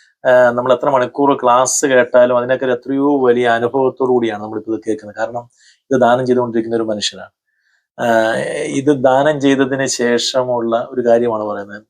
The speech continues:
ശരീരം ആരോഗ്യപരമായി തന്റെ നിയന്ത്രണത്തിൽ തന്നെ ഒരു രോഗം പോലും ഉണ്ടാകാത്ത ഒരവസ്ഥ എന്ന് പറഞ്ഞാൽ അതിൽ കൂടുതൽ എന്ത് ഭാഗ്യമാണ് ഒരു മനുഷ്യന് ഉണ്ടാവേണ്ടത്. അപ്പൊ നമ്മളിങ്ങനെ പറയുമ്പോഴത്തേക്ക് ഏകദേശം ഇപ്പം, ആ, ഒരു പത്ത്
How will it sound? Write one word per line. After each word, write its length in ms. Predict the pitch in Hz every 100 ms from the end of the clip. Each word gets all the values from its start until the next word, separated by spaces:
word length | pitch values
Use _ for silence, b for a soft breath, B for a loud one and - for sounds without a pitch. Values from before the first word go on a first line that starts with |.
| -
ശരീരം 600 | - 113 120 120 127 - -
ആരോഗ്യപരമായി 920 | 117 123 127 135 120 117 110 107 107 113 _ _ _ _ _ _ _ -
തന്റെ 120 | 117
നിയന്ത്രണത്തിൽ 500 | 120 117 120 120 120 117
തന്നെ 300 | 107 104 107 -
ഒരു 160 | 123
രോഗം 420 | 117 113 123 143 127
പോലും 240 | 127 123
ഉണ്ടാകാത്ത 460 | 113 120 120 120 120
ഒരവസ്ഥ 360 | 117 113 -
എന്ന് 120 | 120
പറഞ്ഞാൽ 320 | 110 107 110 107
അതിൽ 160 | 113
കൂടുതൽ 380 | 123 131 127 131 127 127 _ _ _ _ -
എന്ത് 420 | 120 123 131 131
ഭാഗ്യമാണ് 580 | 135 110 117 123 123 113
ഒരു 80 | 113
മനുഷ്യന് 360 | 110 104 - 104
ഉണ്ടാവേണ്ടത്. 500 | 104 107 104 92 - _ b b b b _
അപ്പൊ 200 | - 180
നമ്മളിങ്ങനെ 420 | 180 185 208 214
പറയുമ്പോഴത്തേക്ക് 920 | 208 175 180 180 175 156 - 139 151 151 _ _ _ 175
ഏകദേശം 400 | 180 196 190 196
ഇപ്പം, 540 | 165 190 185 185 196
ആ, 140 | 170 160 156 151 147 147 143 143 147
ഒരു 220 | 151 165
പത്ത് 640 | 165 165 170 165 170 170